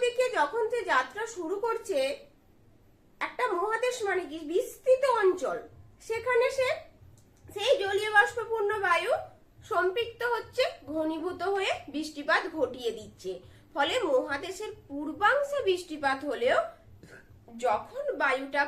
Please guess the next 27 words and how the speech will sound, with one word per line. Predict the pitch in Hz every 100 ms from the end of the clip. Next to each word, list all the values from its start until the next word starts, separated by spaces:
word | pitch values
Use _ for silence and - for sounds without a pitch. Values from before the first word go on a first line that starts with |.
| 285
পশ্চিম | 254 - - 440 453
দিকে | 381 349 311 294
পৌঁছাচ্ছে | 262 311 370 320 - 320 233 240
মহাদেশের, | 277 277 220 226 - 202 190 - - - -
সেখানে | 277 277 302 285 285 254
তখন | 208 302 339 571 - - - 285
আর | 285 320 302
তার | 233 226 233
মধ্যে | 233 226 330 622 - 240 233
জলীয় | 220 214 208 208
বাষ্প | 208 - 339 494
থাকছে | 247 185 - 208 185
না, | 175 - - - -
আর | 208
জলীয় | 233 233 220 214
বাষ্প | 226 247 285 622 - 190
না | 208 214
থাকার | 254 214 214 214
কারণে | 190 196 240 640 640
সেখানে | 359 359 359
বৃষ্টিও | 392 403 403 453 480
হচ্ছে | 466 - 466 440
না, | 453 494 - - - - - -
প-, | - - 254 349
অপর্যাপ্ত | 403 415 466 453 - 453 440
জলীয় | 403 440 440
বাষ্পের | 453 466 453